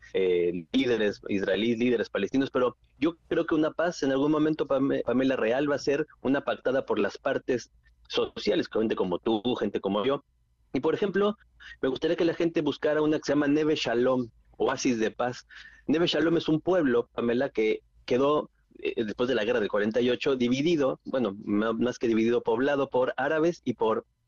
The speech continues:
judíos, árabes musulmanes, árabes cristianos y judíos, y tienen una escuela de paz. A-, actualmente tienen una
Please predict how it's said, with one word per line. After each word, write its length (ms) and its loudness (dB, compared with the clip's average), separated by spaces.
judíos, 540 -2
árabes 280 -2
musulmanes, 520 0
árabes 220 0
cristianos 420 0
y 40 -2
judíos, 480 0
y 60 -2
tienen 260 2
una 140 4
escuela 340 0
de 100 0
paz. 420 -2
A-, 200 -2
actualmente 680 0
tienen 480 0
una 500 0